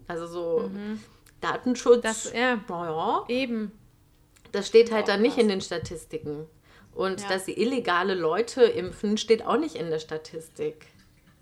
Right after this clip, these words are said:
Speaker 2: Ja, das finde ich zum Beispiel richtig krass. Also das habe ich vorher noch nie gehört, aber das mit den Siedlern, aber das hätte man sich halt auch denken können, ne? Das ist jetzt
Speaker 1: Mhm.
Speaker 2: keine ne-,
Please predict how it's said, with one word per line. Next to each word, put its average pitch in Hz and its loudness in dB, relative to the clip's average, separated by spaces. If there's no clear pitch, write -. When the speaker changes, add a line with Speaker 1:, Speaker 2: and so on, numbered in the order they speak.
Speaker 2:
Ja, 226 -4
das 226 -8
finde 302 -4
ich 302 -12
zum 285 -4
Beispiel 294 -6
richtig 277 -12
krass. 220 -12
Also 214 -12
das 220 -14
habe 240 -6
ich 233 -8
vorher 226 -6
noch 220 -8
nie 220 -6
gehört, 214 -6
aber 226 -8
das 226 -12
mit 233 -8
den 220 -8
Siedlern, 233 -8
aber 202 -8
das 196 -14
hätte 214 -10
man 208 -12
sich 196 -16
halt 190 -12
auch 185 -14
denken 190 -14
können, 175 -12
ne? 180 -14
Das 208 -18
ist 202 -14
jetzt 170 -8
Speaker 1:
Mhm. 156 -4
Speaker 2:
keine 190 -10
ne-, 190 -14